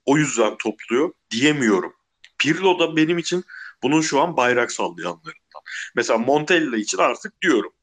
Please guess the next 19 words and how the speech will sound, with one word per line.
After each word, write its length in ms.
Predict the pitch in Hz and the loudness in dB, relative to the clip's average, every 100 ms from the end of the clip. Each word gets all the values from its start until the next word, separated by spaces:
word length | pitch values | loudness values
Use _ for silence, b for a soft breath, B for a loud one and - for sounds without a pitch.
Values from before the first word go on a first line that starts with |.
| _ _ - | _ _ -4
Tamam, 260 | 143 98 | -2 -2
Montella 520 | 113 131 127 135 139 | -2 0 2 0 2
olsa, 260 | 117 92 110 107 | 0 0 -6 -4
buradaki 360 | 120 120 120 | 0 0 -2
isim 240 | 117 - 120 | -6 -8 -4
Montella 500 | 127 123 123 95 85 | -2 0 -2 -4 -8
olsa 220 | 80 143 | -6 -4
zaten 320 | 131 98 127 | -2 0 -2
sana 220 | 123 120 | -2 -2
sormazdım 640 | 120 113 110 117 117 104 87 | 0 0 2 2 0 -4 -10
bile 100 | 87 | -12
bana 240 | 87 90 | -14 -16
bu 60 | - | -16
soruyu. 460 | - 92 - 190 B B B B B - | -14 -4 -2 -2 B B B B B -4
"Evet, 280 | 113 101 - | 0 0 -2
süper 280 | - - 98 | -2 0 0
olur." 240 | 95 92 - | -2 -6 -2
der 160 | 113 | -2
geçerdik. 580 | - 202 180 147 135 - | 0 -2 0 0 -2 -8